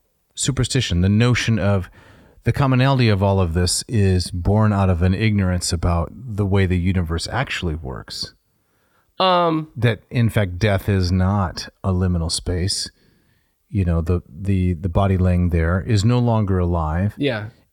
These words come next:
Speaker 1: Uh, if there is a soul, as I believe, then the soul is somewhere else.
Speaker 2: Right.
Speaker 1: But the, the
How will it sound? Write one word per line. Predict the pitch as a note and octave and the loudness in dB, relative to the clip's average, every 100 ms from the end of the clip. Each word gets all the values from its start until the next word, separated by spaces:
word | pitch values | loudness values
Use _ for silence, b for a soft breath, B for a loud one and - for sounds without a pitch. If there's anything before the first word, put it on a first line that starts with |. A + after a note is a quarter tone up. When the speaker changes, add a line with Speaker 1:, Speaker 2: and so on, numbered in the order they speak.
| - | -4
Speaker 1:
Uh, | F#2 | -2
if | G2 | -2
there | - - | -4 0
is | G#2+ | 0
a | G2 | 0
soul, | - A2+ F#2+ F#2 F#2+ | 0 0 2 2 2
as | F2+ | 2
I | F#2 | 0
believe, | E2+ F2+ E2+ G2 | 0 -2 0 0
then | F#2+ F#2 | 0 0
the | F#2+ | 0
soul | - A#2+ G#2+ | 0 2 2
is | F#2+ | 2
somewhere | - F#2+ F2+ F#2 | 2 2 2 2
else. | B2+ G#2+ F2 B2+ | 2 0 0 -2
Speaker 2:
Right. | A#2+ - b b - - | -2 -6 b b -10 -2
Speaker 1:
But | A#2 - | -2 0
the, | G#2+ G2+ - | 0 0 -4
the | B2 G2+ G#2 | -6 -4 -4